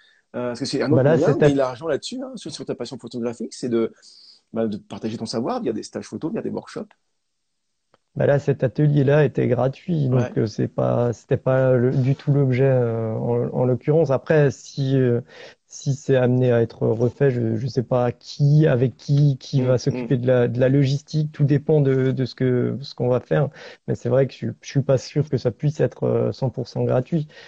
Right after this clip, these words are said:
Speaker 2: Mais le but, ce sera pas forcément de, de faire de, en tout cas, beaucoup d'argent avec ça. C'est pas, parce que pour l'instant, bon, enfin, c'est, c'est surtout parce que c'est des, des moments agréables et, euh, enfin, on a, j'ai fait des super rencontres, euh, ce,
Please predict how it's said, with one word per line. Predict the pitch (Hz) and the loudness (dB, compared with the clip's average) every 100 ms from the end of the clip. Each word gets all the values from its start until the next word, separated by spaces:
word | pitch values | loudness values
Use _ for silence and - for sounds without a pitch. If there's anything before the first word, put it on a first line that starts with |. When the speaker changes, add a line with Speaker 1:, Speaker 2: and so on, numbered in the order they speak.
| - - | -10 0
Speaker 2:
Mais | 127 | 2
le | 123 | 4
but, | 123 131 156 151 | 4 6 6 4
ce | - | 0
sera | - 117 - - | -4 -4 -4 -4
pas | 127 | -4
forcément | - 123 - 131 131 | -2 -4 0 2 2
de, | 120 113 113 | 4 2 2
de | 113 | -2
faire | - 117 117 | -2 0 0
de, | 110 110 | -2 -2
en | 123 | -2
tout | - | 0
cas, | 143 127 | 0 0
beaucoup | 113 139 - | 2 0 2
d'argent | 135 135 127 123 123 | 2 4 2 0 -2
avec | 120 | -2
ça. | - 131 | -4 -6
C'est | - 113 | -6 -8
pas, | 120 - | -6 -4
parce | 113 - | -6 -6
que | |
pour | 117 120 | -4 -2
l'instant, | 120 - 131 123 117 | -4 -4 -2 0 -2
bon, | 110 117 - | -4 -8 -10
enfin, | - 120 | -12 -8
c'est, | - 127 123 | -2 0 0
c'est | - 135 | 0 -2
surtout | - - 160 | -2 -2 -2
parce | - | -2
que | 139 | -2
c'est | - 127 | -2 -2
des, | 127 123 | 2 2
des | 123 127 | 2 2
moments | 127 123 127 | 2 2 2
agréables | 127 139 156 151 | 2 2 2 2
et, | 123 | 2
euh, | 123 127 - 175 - _ - | 2 0 -2 -8 -18 _ -2
enfin, | 131 120 | 0 0
on | 120 123 127 117 | 0 -2 0 -2
a, | 120 | -2
j'ai | 117 123 | -2 -2
fait | 147 | 0
des | 123 | 0
super | 113 120 143 123 | -2 -2 0 2
rencontres, | 135 - 151 - | 0 -2 -6 -4
euh, | 120 117 | -4 -4
ce, | 120 123 120 117 | -6 -6 -4 -4